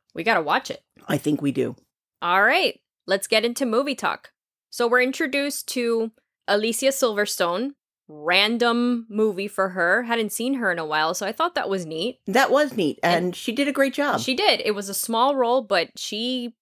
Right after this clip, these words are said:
Speaker 1: got the <laughs> message across
Speaker 2: Oh.
Speaker 1: very well.
Speaker 2: She did.
Speaker 1: It's her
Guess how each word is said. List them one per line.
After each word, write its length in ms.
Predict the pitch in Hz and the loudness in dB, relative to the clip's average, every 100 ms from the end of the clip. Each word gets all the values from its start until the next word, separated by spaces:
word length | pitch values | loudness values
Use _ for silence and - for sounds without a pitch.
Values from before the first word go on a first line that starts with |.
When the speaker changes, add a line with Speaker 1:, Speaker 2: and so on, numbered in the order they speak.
| _ | _
Speaker 1:
got 200 | 185 202 | 0 2
the 80 | 247 | 2
<laughs> 100 | 226 | 2
message 280 | 202 208 202 | 2 0 0
across 520 | 226 - 208 185 - | -2 2 2 2 0
Speaker 2:
Oh. 120 | 180 185 | -4 -4
Speaker 1:
very 360 | 175 175 220 | 2 4 4
well. 360 | 254 180 127 214 - | 4 2 0 -2 -10
Speaker 2:
She 200 | - - | -12 -6
did. 320 | 151 117 - _ - - _ _ _ - | -2 -4 -6 _ -20 -20 _ _ _ -2
Speaker 1:
It's 240 | 214 - | -2 -2
her 480 | 220 240 262 349 | 2 4 6 2